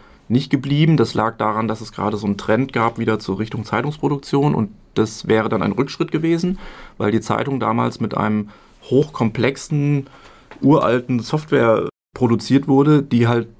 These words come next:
in ganz Europa nur fünf Firmen benutzten. Ja, da kann man sich den Arbeitsmarkt natürlich vorstellen. Und gleichzeitig poppten neben einem die ganzen Internetthemen auf, sodass ich dann tatsächlich danach auch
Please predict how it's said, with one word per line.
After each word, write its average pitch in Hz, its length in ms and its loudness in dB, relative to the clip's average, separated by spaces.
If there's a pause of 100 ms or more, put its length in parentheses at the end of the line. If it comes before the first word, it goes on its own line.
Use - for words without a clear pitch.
(120)
in 123 80 -2
ganz 127 160 -2
Europa 143 400 2
nur 131 140 2
fünf 160 240 2
Firmen 151 520 4
benutzten. 101 440 -2
Ja, 104 100 2
da 117 100 0
kann 120 140 -4
man 117 100 2
sich - 120 -12
den - 80 0
Arbeitsmarkt 117 460 -2
natürlich 113 220 -6
vorstellen. 139 440 0
Und 98 80 -2
gleichzeitig 123 500 -2
poppten 135 320 -4
neben 123 320 0
einem 120 200 0
die 123 60 0
ganzen 117 280 0
Internetthemen 117 600 2
auf, 135 360 0 (580)
sodass 120 400 2
ich 120 160 -6
dann 127 320 0
tatsächlich 131 560 -2
danach 117 460 2
auch 123 380 -4